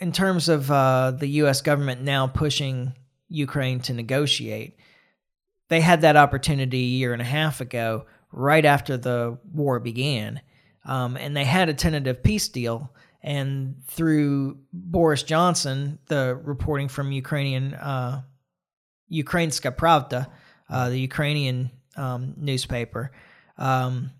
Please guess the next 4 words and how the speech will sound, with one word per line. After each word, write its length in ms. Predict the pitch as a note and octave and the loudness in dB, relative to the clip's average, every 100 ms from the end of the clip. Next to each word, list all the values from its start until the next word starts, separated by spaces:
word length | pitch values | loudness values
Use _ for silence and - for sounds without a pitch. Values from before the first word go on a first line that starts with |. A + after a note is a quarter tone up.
| _ _ _ - | _ _ _ -4
Boris 320 | F3 E3+ D#3 | 4 4 4
Johnson 520 | - C#3+ D#3 - C#3+ | 2 0 2 0 -2
told 300 | C3 D3+ D3 | 0 0 0
Zelensky, 760 | C#3 C3+ C3+ E3 D#3+ - C3+ B2+ | 0 -2 0 0 0 -2 -4 -6